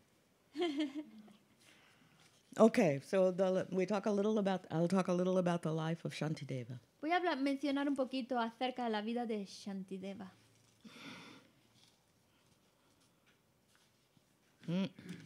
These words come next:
Speaker 1: So we today know him as Shantideva, the Lord of Peace.
Speaker 2: El día de hoy lo conocemos como Shantideva, el Señor de la Paz.
Speaker 1: And, um,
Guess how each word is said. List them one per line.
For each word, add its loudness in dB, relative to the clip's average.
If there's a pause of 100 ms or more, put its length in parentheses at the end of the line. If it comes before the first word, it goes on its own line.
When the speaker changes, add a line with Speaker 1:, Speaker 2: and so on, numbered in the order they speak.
(760)
Speaker 1:
So -4
we -2
today 2
know 6
him 8
as 4
Shantideva, 4 (140)
the -8
Lord -4
of -10
Peace. 0 (1300)
Speaker 2:
El -12
día -2
de 2
hoy 6
lo 4
conocemos -2
como -4
Shantideva, -4 (680)
el -4
Señor -2 (180)
de -4
la -2 (100)
Paz. 0 (1300)
Speaker 1:
And, 0
um, -4